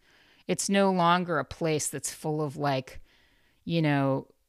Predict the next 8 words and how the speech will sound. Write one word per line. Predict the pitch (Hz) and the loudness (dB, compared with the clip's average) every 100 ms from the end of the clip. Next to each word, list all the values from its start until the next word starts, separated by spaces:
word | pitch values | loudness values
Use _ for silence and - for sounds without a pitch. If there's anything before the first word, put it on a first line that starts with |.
| _ _ - - | _ _ -20 -20
jerks | - 180 165 156 - - | -4 2 2 0 -2 -2
committing | - 175 160 151 | 0 0 2 0
crimes. | 143 165 151 156 139 143 147 - | -2 0 2 4 2 0 0 0
It's | 180 - | -2 -2
a | 165 | -4
place | - 175 156 151 - - | -4 -2 0 0 -2 -2
of | 147 - | -4 -2
infinite | 202 185 - 175 151 143 _ | -2 -2 -2 -2 0 -2 _